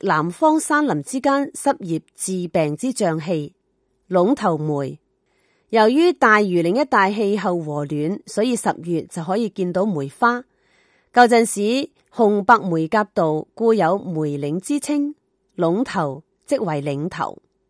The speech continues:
呢首詩嘅大意係，陰曆十月嘅時候，大雁就開始南飛，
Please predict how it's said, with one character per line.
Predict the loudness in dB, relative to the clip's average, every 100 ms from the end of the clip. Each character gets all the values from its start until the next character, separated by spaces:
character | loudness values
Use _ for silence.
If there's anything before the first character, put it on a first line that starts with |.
| _ _ _ _ _ _
呢 | -2
首 | 2 2
詩 | 2 0
嘅 | 0
大 | -2 -2
意 | -2 -4
係， | -4 -6 -6 -10 _ _ _ _ _ _
陰 | 4 6 6
曆 | 2 0
十 | -2 -2
月 | -2
嘅 | -4
時 | -4 -6
候， | -6 -4 -4 -2
大 | 0 2
雁 | 2 0 0 -2 -4
就 | -2
開 | 0 0 0
始 | -2
南 | -4 -8
飛， | -6 -4 -4